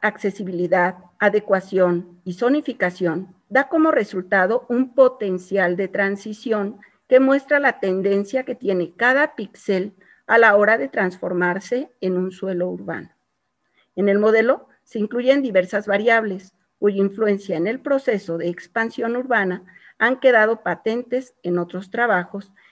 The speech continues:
y dichas variables se convierten en parámetros de entrada al modelo. Hasta donde sabemos,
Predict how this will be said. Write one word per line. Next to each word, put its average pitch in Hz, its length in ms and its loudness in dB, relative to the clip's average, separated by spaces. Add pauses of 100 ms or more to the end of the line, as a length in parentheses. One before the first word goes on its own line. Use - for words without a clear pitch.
(120)
y 240 120 -4
dichas 302 360 0
variables 220 560 2
se - 120 -8
convierten 196 600 -2
en 220 100 -6
parámetros 185 640 -4
de - 80 -8
entrada 180 440 -6
al 180 120 -6
modelo. 175 380 -8 (1080)
Hasta 180 280 -2
donde 165 260 -2
sabemos, 196 580 -2